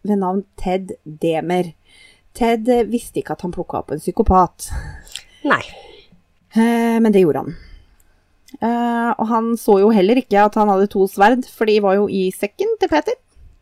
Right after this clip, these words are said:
Speaker 1: Så på
Speaker 2: Ja.
Speaker 1: et tidspunkt, rett før de kommer fram dit de skulle, så stopper de bilen, og begge to går ut. Og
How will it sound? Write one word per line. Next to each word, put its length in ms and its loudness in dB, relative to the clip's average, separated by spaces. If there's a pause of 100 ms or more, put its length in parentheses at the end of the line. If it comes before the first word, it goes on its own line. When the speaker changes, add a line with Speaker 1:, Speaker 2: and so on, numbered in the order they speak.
(800)
Speaker 1:
Så 180 -6
på 140 0
Speaker 2:
Ja. 20 4
Speaker 1:
et 80 -2
tidspunkt, 580 -4 (360)
rett 240 -2
før 160 0
de 80 -2
kommer 280 0
fram 200 0
dit 140 -6
de 100 -4
skulle, 380 0
så 140 -6
stopper 360 -4
de 280 4
bilen, 280 0
og 140 -2
begge 200 0
to 120 2
går 180 4
ut. 320 0
Og 260 2